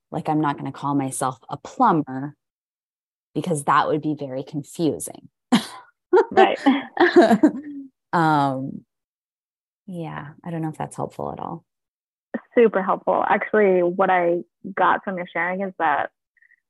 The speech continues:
Speaker 2: um, maybe I don't need a title. Maybe I just speak about the work that I do. Maybe I'm just
Speaker 1: Mm.
Speaker 2: me and I talk about my work.
Speaker 1: Mm.
Speaker 2: Um, 'cause I've definitely been super caught up in the title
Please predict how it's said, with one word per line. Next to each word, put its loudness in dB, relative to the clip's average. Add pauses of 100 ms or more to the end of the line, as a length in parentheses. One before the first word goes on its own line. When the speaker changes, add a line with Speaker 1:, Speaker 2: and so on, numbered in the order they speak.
Speaker 2:
um, -6 (640)
maybe 4
I 6
don't -2
need 4
a -4
title. -2 (460)
Maybe 0
I 2
just -4
speak -2
about -2
the -4
work -6
that -4
I 0
do. -2
Maybe -6
I'm -4
just -2
Speaker 1:
Mm. -10
Speaker 2:
me -8 (120)
and -12 (600)
I -6 (220)
talk -6
about -2
my -4
work. 0 (840)
Speaker 1:
Mm. 0
Speaker 2:
Um, -2 (400)
'cause -20
I've 0
definitely 2
been -2 (440)
super -2
caught -6
up -2
in -8
the -4
title -6